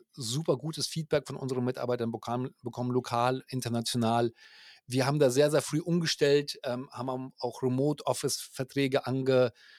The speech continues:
angeboten. Und wenn ich das mal nehme, von unserem Unternehmen und das projiziere auf B two B Unternehmen und auch wieder auf die Technologie und auf, auf Plattformen und so weiter. Die Tools, die sind da. Es braucht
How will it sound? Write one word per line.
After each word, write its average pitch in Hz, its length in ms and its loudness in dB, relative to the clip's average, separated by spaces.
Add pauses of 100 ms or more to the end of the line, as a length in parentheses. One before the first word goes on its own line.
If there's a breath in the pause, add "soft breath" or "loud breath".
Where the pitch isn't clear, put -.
(140 soft breath)
angeboten. 131 760 0 (500 loud breath)
Und 165 240 0 (240)
wenn 147 180 4
ich 170 140 2
das 202 200 4
mal 180 280 4 (200)
nehme, 160 600 4 (340)
von 156 140 -2
unserem 185 380 4
Unternehmen 131 600 0
und 139 160 -4
das 147 140 0
projiziere 165 600 2
auf 147 180 -2
B 143 100 -6
two 123 140 -6
B 139 160 -2
Unternehmen 107 520 -4
und 127 120 -6
auch - 160 -8
wieder 135 240 0
auf 131 100 -2
die 135 100 -6
Technologie 127 920 -2
und 120 200 -6
auf, 117 280 -6
auf - 180 -8
Plattformen 117 640 0
und 113 100 -6
so 113 80 -4
weiter. 98 300 -6 (800 soft breath)
Die 131 220 -8
Tools, 160 760 2 (280)
die 131 240 0
sind 180 240 4
da. 120 320 -2 (1040)
Es - 160 -2
braucht 143 400 4